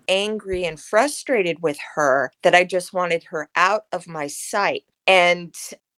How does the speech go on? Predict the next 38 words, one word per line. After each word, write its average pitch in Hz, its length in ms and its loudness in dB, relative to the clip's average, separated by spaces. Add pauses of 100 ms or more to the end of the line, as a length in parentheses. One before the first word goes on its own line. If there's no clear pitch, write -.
(140)
after 233 380 0
I 190 40 6
realized, 185 840 0
"Oh 233 60 -6
my 233 120 -4
God, 214 240 -4
what 220 120 -10
the - 80 -10
fuck - 240 -6
am 190 100 -8
I 160 160 -10
doing?" 381 480 4
You 220 140 6
know, 190 340 6
that 185 360 4
I 185 80 -2
started 247 360 -6
to 185 80 -6
research 185 760 -6
and 170 220 -6
everything. 151 720 -6 (120)
But 208 180 4
the 214 60 -6
thing 233 280 2
is, 247 220 4
is 196 180 -4
that 175 280 2
I 180 180 4
already 196 420 -4
instilled 175 1080 -4 (540)
whatever 180 600 4
I'm 208 140 -4
gonna 214 220 -4
ruin 202 340 -4
in 202 80 -4
my 196 120 -4
child's 190 520 -4
brain 180 520 -6